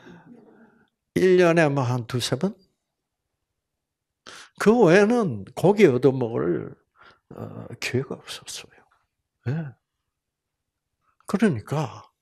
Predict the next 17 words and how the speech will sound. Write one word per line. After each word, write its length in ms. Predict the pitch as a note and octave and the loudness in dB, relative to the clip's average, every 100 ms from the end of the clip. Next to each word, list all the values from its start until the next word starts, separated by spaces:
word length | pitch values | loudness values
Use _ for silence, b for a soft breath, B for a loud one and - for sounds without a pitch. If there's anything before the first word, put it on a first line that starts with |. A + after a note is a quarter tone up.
| _ _ | _ _
여러분, 380 | A2 - - D3 b b b b | -12 -12 -14 -14 b b b b
생활 380 | - F#3 G3+ F3+ | -6 -2 0 2
습관이 880 | - - - C#3+ G2+ A2+ F#3+ C3+ F#2 B B B - | 0 -2 -2 -2 -2 -2 -4 -4 -10 B B B -8
미국 360 | A2+ G#2+ G#2+ | -6 -6 -6
사람, 480 | - G#2 G#2+ G2 F#2 - b - | -6 -6 -6 -10 -14 -18 b -4
유럽 400 | A#2 A#2+ A#2+ - | 0 0 -2 -4
사람과 760 | - G#2 F2+ F2 - C3 F3 B B B | -6 -8 -10 -14 -8 -6 -6 B B B
그 120 | - - | -8 -2
당시 360 | C3 D3+ - | 0 0 -2
우리들의 680 | F#3+ A#2+ B2 C3+ B2 A2 D3 | -4 -4 0 0 0 -2 -2
생활 380 | A2+ - G#2 F2+ | -2 -4 -6 -8
습관, 320 | - - G2 F#2 - | -8 -8 -10 -14 -6
특히 260 | - - D#3+ | -4 -2 0
식생활 560 | - - - F#3 F3+ | 2 0 0 0 0
습관이 580 | D3+ - - - - B2 - b b | 0 -2 -4 -14 -12 -12 -12 b b
완전히 500 | - D#3+ G#3 C4 D4 - | 0 2 2 -2 -8 -12
달랐어요. 560 | - - - - - | -16 -18 -18 -14 -14